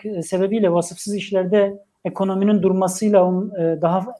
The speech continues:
hızlı etkilendikleri için işte inşaat sektörü gibi, hizmet sektörü gibi sektörler. Burada çalışan, e, vasıfsız işçiler çoğunlukla Kürt gençleri oluyor ve onlar etkilenmiş oluyor. Öbür taraftan son birkaç yılın siyasi atmosferinin buraya da yansıdığını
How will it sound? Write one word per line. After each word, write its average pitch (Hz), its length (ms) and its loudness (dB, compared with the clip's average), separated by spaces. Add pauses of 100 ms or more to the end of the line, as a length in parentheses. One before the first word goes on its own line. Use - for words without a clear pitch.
hızlı 175 340 2
etkilendikleri 175 640 0
için 165 220 -4
işte 170 180 -12
inşaat 180 440 2
sektörü 165 360 -2
gibi, 151 200 -2
hizmet 170 340 -4
sektörü 165 320 -6
gibi 151 180 -4
sektörler. 208 520 -6 (560)
Burada 226 480 8
çalışan, 220 800 4
e, 180 420 4
vasıfsız 190 680 -2
işçiler 202 400 -2
çoğunlukla 190 560 -2
Kürt 202 200 -8
gençleri 180 340 0
oluyor 214 260 4
ve 233 40 4
onlar 214 300 6 (400)
etkilenmiş 208 560 4
oluyor. 170 380 4
Öbür 262 140 4
taraftan 254 580 4 (220)
son 254 260 4
birkaç 226 380 2
yılın 226 200 4
siyasi 214 480 4
atmosferinin 208 920 2
buraya 208 280 4
da 202 60 4
yansıdığını 190 760 0